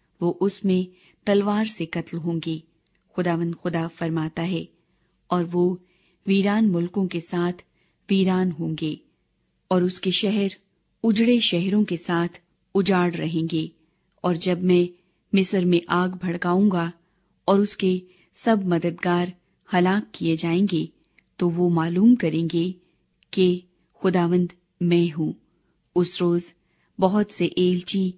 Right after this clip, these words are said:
جہازوں پر سوار ہو کر میری طرف سے روانہ ہوں گے کہ غافل کوشیوں کو ڈرائیں، اور وہ سخت درد میں مبتلا ہوں گے، جیسے مصر کی سزا کے وقت،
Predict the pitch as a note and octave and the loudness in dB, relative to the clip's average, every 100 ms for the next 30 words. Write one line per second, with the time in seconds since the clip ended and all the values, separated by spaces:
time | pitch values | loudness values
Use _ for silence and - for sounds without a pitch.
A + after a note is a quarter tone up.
0 | _ _ _ - G3 F#3+ G#3 G#3 A3+ F3 | _ _ _ -4 0 2 2 0 0 0
1 | E3 E3+ E3+ G3 F#3+ D#3+ E3+ E3+ - _ | -4 -2 -2 -2 -2 -4 -2 -2 -4 _
2 | _ _ _ G3 G3 G#3 G#3 D#3 D#3+ - | _ _ _ 2 4 4 0 -4 -4 -4
3 | F3+ F3 - _ _ _ E3+ E3 E3+ E3+ | -2 -4 -6 _ _ _ -4 -2 0 2
4 | F3+ E3 D#3+ E3 F#3 G3 _ _ _ _ | 2 0 -2 0 0 -2 _ _ _ _
5 | - F#3+ F#3+ F#3+ G3+ A3 A3 A3 _ _ | 0 0 2 -2 2 2 2 -2 _ _
6 | - G#3+ F#3+ A3+ A3 G#3+ G3+ E3 D#3+ E3 | 0 2 2 2 2 2 0 0 -2 0
7 | D#3+ D#3+ - _ _ _ _ _ F#3+ G3 | 0 -2 -6 _ _ _ _ _ 0 2
8 | F#3 G3 G3+ _ _ _ - - A#3+ - | 4 2 2 _ _ _ -8 0 0 -2
9 | _ - E3 F#3 F#3+ F#3 E3 D#3+ E3 _ | _ -12 -4 0 0 0 -2 -2 -2 _
10 | - F3 - E3+ D#3+ E3 E3 D#3 D#3+ D#3+ | -2 -2 -2 -4 -2 -2 -4 -4 -4 -6
11 | _ _ _ _ _ _ F3 F3 E3 - | _ _ _ _ _ _ -2 0 0 0
12 | E3+ E3+ _ _ _ - G3 F#3 F#3+ F3+ | -2 -2 _ _ _ 0 0 2 0 -2
13 | F3+ - F3 G3 F#3+ D#3+ D3 D#3 _ | -6 -6 -2 -2 -4 -6 -8 -10 _